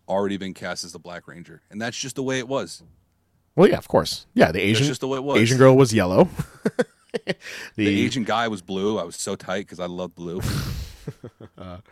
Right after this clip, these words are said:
Speaker 1: I was like, "I can't relate to him." The green guy, I can relate to.
Speaker 2: Mm-hmm.
Speaker 1: They turned into the white guy, and then, you know, <laughs> I, at, at that point, I felt like I missed everything.
Speaker 2: Tommy. Yeah.
Speaker 1: <laughs> Yeah, exactly. Also,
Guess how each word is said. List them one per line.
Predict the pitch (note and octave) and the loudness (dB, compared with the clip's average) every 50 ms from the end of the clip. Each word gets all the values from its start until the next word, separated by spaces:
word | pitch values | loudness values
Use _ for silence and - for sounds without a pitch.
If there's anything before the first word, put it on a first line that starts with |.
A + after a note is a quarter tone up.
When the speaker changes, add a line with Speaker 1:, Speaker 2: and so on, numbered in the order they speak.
| - A2 - | -20 -14 -10
Speaker 1:
I | G2+ | -8
was | G2+ G2+ | -6 -4
like, | G#2+ G#2 | -4 -4
"I | G#2 | -4
can't | G2 - C3 A2+ | -6 -6 -8 -6
relate | A2 B2 C#3 D3 C3+ | -4 -4 -6 -6 -6
to | - A2 F#2 | -8 -10 -10
him." | E2 D#2+ E2+ - - - - - - - - - | -10 -12 -16 -16 -14 -14 -14 -14 -16 -16 -14 -14
The | F#2 | -12
green | F2 G2 B2 D3 E3 D#3 | -8 -6 -4 -2 -2 0
guy, | B2 A#2 A2+ A2+ B2 C3 B2 | 0 0 0 0 0 -2 -2
I | A2 | -4
can | G2+ - A2+ | -6 -6 -8
relate | A2+ A#2 C3 C#3+ C#3 C3 | -6 -4 -4 -4 -4 -4
to. | - A#2 G#2 G2+ G2+ | -6 -6 -6 -4 -4
Speaker 2:
Mm-hmm. | - G2+ G2 - _ _ _ _ _ - | -6 -6 -8 -10 _ _ _ _ _ -16
Speaker 1:
They | G#2 | -12
turned | - B2+ C3 B2+ | -8 -6 -6 -6
into | A#2+ - A#2 | -6 -8 -8
the | G2 G2 | -10 -6
white | G#2 B2+ C#3+ C#3+ C3 | -4 -4 -4 -4 -4
guy, | - A2+ G2+ G#2+ G#2+ A#2+ | -8 -8 -6 -4 -4 -4
and | B2+ A#2+ G#2+ G#2 | -4 -4 -6 -6
then, | G#2+ G#2 G#2 A2 | -8 -8 -8 -8
you | A2+ G#2+ | -8 -8
know, | G2 F#2 F#2+ G#2 G#2+ G2+ - | -8 -8 -8 -8 -8 -10 -12
<laughs> | _ - | _ -10
I, | G#2 - - - | -10 -8 -8 -8
at, | G#2+ G#2 F#2 G#2+ | -10 -10 -8 -10
at | A2+ A2+ G#2+ | -10 -6 -4
that | C3 D#3 D#3 | -4 -4 -4
point, | - - C3 C3+ - | -4 -6 -6 -6 -6
I | A#2 A2+ | -10 -10
felt | - - C3 C3 | -6 -6 -4 -4
like | B2+ B2 C3 | -4 -4 -4
I | A#2+ | -4
missed | B2+ C#3 C#3+ C#3 - D3 | -4 -4 -6 -6 -4 -4
everything. | B2 G#2+ F#2 - - D2 - - | -4 -4 -6 -10 -14 -20 -8 2
Speaker 2:
Tommy. | - F#3 G#3 D#3 G2 D#2+ - - - - - - _ _ _ _ _ _ _ _ _ _ _ _ _ _ _ _ _ - | 4 6 6 6 4 -2 -10 -14 -20 -20 -20 -20 _ _ _ _ _ _ _ _ _ _ _ _ _ _ _ _ _ -14
Yeah. | G#2+ A2 G#2 A#2 A2 | -12 -12 -12 -12 -14
Speaker 1:
<laughs> | - | -12
Yeah, | - D3+ - - - - G2 | -12 -12 -10 -10 -10 -10 -10
exactly. | F#2 - A2 A2 A#2 A2 F#2+ - E2+ E2+ - - - - _ _ _ _ _ - | -12 -12 -10 -8 -8 -10 -10 -12 -14 -16 -16 -16 -20 -20 _ _ _ _ _ -4
Also, | G#2+ A#2 - - D3 D3+ E3+ E3 | -2 -2 -2 -2 -4 -4 -4 -6